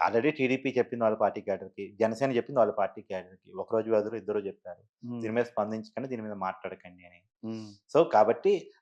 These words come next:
Speaker 1: అసలు వచ్చిన విషయం యొక్క సందర్భం వేరు, అది మారిన రూట్ వేరు.
Speaker 2: అవును.
Speaker 1: అది మార్చుకున్నారు వైసీపీ వాళ్ళు. So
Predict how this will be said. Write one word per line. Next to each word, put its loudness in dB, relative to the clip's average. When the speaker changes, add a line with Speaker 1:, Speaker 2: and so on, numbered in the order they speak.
Speaker 1:
అసలు 10
వచ్చిన 8
విషయం 8
యొక్క 10
సందర్భం 6
వేరు, 4
అది 8
మారిన 12
రూట్ 0
వేరు. -4
Speaker 2:
అవును. -4
Speaker 1:
అది 2
మార్చుకున్నారు 10
వైసీపీ 4
వాళ్ళు. 2
So 10